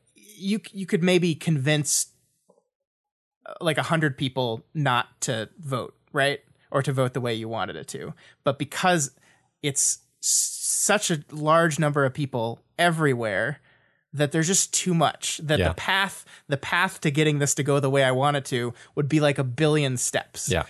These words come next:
Speaker 1: And there's no time, and it takes so much effort and energy to do that, that it just, it just becomes improbable.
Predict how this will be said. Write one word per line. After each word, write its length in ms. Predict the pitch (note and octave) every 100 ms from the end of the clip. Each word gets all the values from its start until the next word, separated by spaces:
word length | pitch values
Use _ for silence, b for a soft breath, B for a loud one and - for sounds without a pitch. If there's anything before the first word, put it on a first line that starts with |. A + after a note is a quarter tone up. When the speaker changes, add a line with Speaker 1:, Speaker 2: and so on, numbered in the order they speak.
| - -
Speaker 1:
And 180 | C#3
there's 240 | C3+ C3 A#2+
no 240 | D3 D#3+
time, 560 | D#3+ - C#3+ A#2+ A2 C3
and 200 | C3 C3
it 100 | B2+
takes 280 | - D3 -
so 220 | - D#3+
much 220 | D#3+ D3+ -
effort 320 | D3 D3 C3+
and 140 | C3 B2+
energy 540 | C3+ C3 B2+ A2 C3 b b _
to 100 | C3
do 240 | C#3+ D3
that, 340 | C3+ G#2+ A2 - b b
that 220 | - C3+ B2+
it 160 | A#2+
just, 380 | - D#3 - - _
it 100 | C#3
just 160 | D3 C3
becomes 400 | C#3 - D#3 C#3
improbable. 680 | C3 B2 F#2 - - D2+